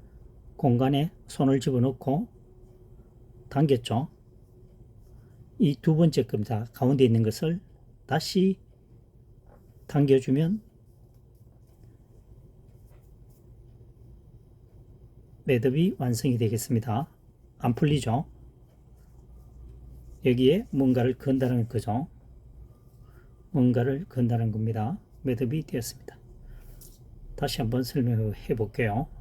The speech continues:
자, 이렇게 됩니다. 이렇게. 그래서 손을 넣어서 잡아당겨주죠.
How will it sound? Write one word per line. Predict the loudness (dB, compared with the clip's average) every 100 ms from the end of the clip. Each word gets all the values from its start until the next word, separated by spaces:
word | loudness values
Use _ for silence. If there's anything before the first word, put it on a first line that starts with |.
| -20 -6
자, | -2 -2 -4 -8 -20 -20 -8 -2
이렇게 | -2 0
됩니다. | 0 0 0 -4 -8 -18 -20 -20 -20 -20 -20 -20
이렇게. | -18 -6 -4 -4 -8 -20 -20 -20 -20 -20 -20 -20 -20 -20 -20 -20 -20 -20 -20 -20
그래서 | -8 -6 -6 -8 -20 -20 -16
손을 | -2 2 4
넣어서 | 4 0 -2 -4 -6 -20 -20 -20 -20 -20 -20 -20 -20 -20 -20 -20 -20 -20 -20 -10
잡아당겨주죠. | -2 0 2 2 2 -2 -4 -4